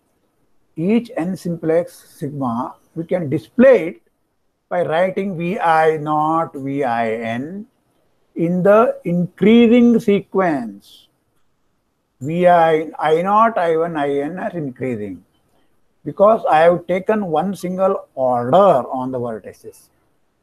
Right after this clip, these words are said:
Okay, V I naught will occur before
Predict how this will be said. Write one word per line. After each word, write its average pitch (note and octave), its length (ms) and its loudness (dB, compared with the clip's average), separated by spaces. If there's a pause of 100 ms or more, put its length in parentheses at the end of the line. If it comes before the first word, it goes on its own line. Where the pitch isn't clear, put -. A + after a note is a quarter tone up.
(460)
Okay, B2+ 100 -6
V F3 220 2
I F#3 260 6
naught F#3+ 340 0
will F#3+ 200 2
occur F#3 240 -2
before E3+ 640 -2